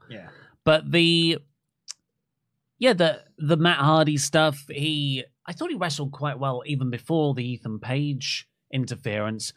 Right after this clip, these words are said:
Speaker 2: Hook took out Ethan Page. Ethan Page accidentally clocked Matt Hardy. And then it went into, like, quite a nice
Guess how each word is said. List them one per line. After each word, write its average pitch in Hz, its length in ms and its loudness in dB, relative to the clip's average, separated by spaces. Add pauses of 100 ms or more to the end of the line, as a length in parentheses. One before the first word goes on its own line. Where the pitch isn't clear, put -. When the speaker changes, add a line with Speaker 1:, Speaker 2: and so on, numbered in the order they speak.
(300)
Speaker 2:
Hook 185 240 -2
took 156 200 0
out 143 200 4
Ethan 139 340 0
Page. 156 640 -2 (180)
Ethan 139 300 -2
Page 135 260 0
accidentally 135 520 -4
clocked 151 360 -2
Matt 139 160 -2
Hardy. 131 480 0 (200)
And 170 80 -6
then 285 100 0
it 180 100 -4
went 120 140 -4
into, 117 260 -8
like, 113 220 -8
quite 107 220 -4
a - 20 -6
nice 127 340 -2